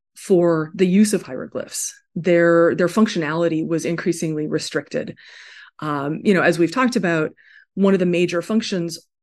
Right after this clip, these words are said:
for hieroglyphs in all periods was, uh, monumental temple inscriptions. And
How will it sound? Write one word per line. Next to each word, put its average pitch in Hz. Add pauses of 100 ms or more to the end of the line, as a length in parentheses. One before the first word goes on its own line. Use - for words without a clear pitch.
(560)
for 233
hieroglyphs 180
in 160
all 285
periods 160
was, 165 (100)
uh, 160
monumental 180
temple 170
inscriptions. - (720)
And 180